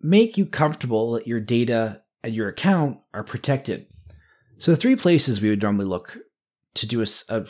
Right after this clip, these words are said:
quick s-, assessment of the security of an application would be, and we're gonna go through each of these, on their security page,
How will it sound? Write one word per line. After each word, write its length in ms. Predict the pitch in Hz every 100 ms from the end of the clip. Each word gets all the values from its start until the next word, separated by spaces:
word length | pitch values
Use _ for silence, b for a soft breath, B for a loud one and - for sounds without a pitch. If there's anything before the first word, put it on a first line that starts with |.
| -
quick 200 | 131 110
s-, 400 | - - - -
assessment 560 | 110 113 - 110 101 -
of 180 | 107 110
the 80 | 117
security 480 | - 104 104 98
of 80 | 98
an 80 | 92
application 760 | 90 87 - 98 85 95 87 90 b b b
would 200 | 127 127
be, 280 | 123 120 117 -
and 100 | 131
we're 60 |
gonna 100 | 139
go 140 | 131 113
through 160 | -
each 200 | 113 104
of 80 | -
these, 360 | 76 82 - - b b b _ _
on 320 | 127 123 123
their 480 | 120 120 117 110 104
security 500 | - - - 143 208
page, 560 | 208 123 127 180 - -